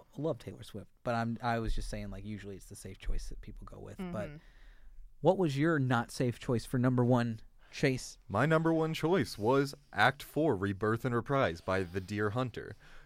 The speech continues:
Speaker 3: strictly because, like, every single part of it was so enchanting. It's such a different thing. Like, there's no other band that I have heard in a decade that's doing anything like what The Deer Hunter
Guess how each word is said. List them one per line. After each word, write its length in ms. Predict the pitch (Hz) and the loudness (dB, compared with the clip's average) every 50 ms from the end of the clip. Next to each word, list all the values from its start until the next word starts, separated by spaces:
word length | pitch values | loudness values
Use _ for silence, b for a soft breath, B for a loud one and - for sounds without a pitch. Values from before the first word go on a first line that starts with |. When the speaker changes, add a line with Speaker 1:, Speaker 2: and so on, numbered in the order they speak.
| B - | B -16
Speaker 3:
strictly 520 | - - - - 147 156 143 156 165 170 | -16 -6 0 2 2 2 2 -2 -4 -4
because, 540 | 151 143 135 165 160 160 143 110 104 95 101 | -4 -4 -2 0 0 2 2 0 -2 -4 -4
like, 240 | 110 110 101 90 - - - - - - - - - | -4 -4 -4 -4 -6 -10 -18 -20 -20 -20 -20 -10 -4
every 300 | 127 139 147 139 170 175 | -2 -2 0 0 -2 -4
single 320 | 160 - - 165 156 143 135 | -6 -6 -6 -4 -4 -4 -4
part 280 | - - 123 120 120 120 | -2 0 0 2 2 0
of 80 | 113 | 0
it 220 | 113 117 113 - - - | 0 -2 -2 -4 -6 -8
was 200 | - 107 110 101 | -6 -6 -4 -4
so 500 | - - - 135 127 123 120 120 120 - - | -6 -2 0 2 2 4 2 2 0 -2 -4
enchanting. 1000 | - 107 98 95 90 - - - - 104 101 110 123 127 - 175 170 165 170 - - - - - B B B B B B B B B B - | -6 -6 -6 -6 -6 -6 -8 -8 -6 -4 -2 -2 -4 -4 -6 -6 -6 -6 -8 -12 -16 -20 -20 -20 B B B B B B B B B B 0
It's 280 | - 120 113 110 - - | 2 2 2 0 -2 -6
such 360 | - - 151 139 139 - - - - | -2 0 2 2 2 0 -4 -4 -2
a 80 | 117 | -4
different 480 | 110 104 - 120 131 127 - 143 135 139 | -2 0 0 0 0 0 -2 -6 -6 -6
thing. 400 | - - 123 113 104 95 92 90 - - | -4 -4 -4 -4 -4 -6 -8 -10 -10 -6
Like, 160 | 117 110 101 B B B B - | -4 -4 -4 B B B B 2
there's 300 | 131 160 160 156 143 - - | 4 4 4 2 -2 -8 -10
no 500 | 113 117 117 127 135 139 143 143 139 - - | -8 -2 2 4 4 4 4 4 2 2 2
other 260 | 120 120 110 117 113 101 | 2 4 4 2 0 0
band 380 | 87 110 101 98 95 92 90 | -2 -2 -2 -2 -2 -4 -6
that 160 | 90 92 - - | -6 -8 -6 -2
I 160 | - 92 98 | 0 2 2
have 140 | 98 98 90 | 2 2 0
heard 360 | 90 95 92 87 85 85 85 - - | -2 -4 -4 -4 -4 -6 -8 -12 -12
in 340 | - 95 92 87 85 87 87 - - - - | -10 -8 -8 -8 -8 -10 -14 -18 -14 -8 -8
a 80 | 101 | -8
decade 540 | 98 95 - 95 92 - - 90 80 78 - | -4 -2 -2 -2 -2 -2 -4 -6 -8 -6 -8
that's 160 | 95 95 - | -10 -10 -8
doing 260 | - 110 104 101 101 - - | -6 -6 -6 -6 -6 -6 -4
anything 580 | - 113 110 110 107 101 - 104 95 92 90 87 | -4 -2 -2 -2 -4 -4 -4 -6 -6 -4 -4 -4
like 260 | 85 85 82 85 85 - - | -2 -2 -2 -4 -6 -12 -10
what 180 | - 101 92 - | -8 -8 -8 -6
The 80 | 90 | -8
Deer 300 | 87 87 92 87 90 87 | -8 -6 -4 -4 -2 -2
Hunter 400 | 85 - 82 - - - 82 - | -4 -4 -8 -8 -8 -8 -10 -10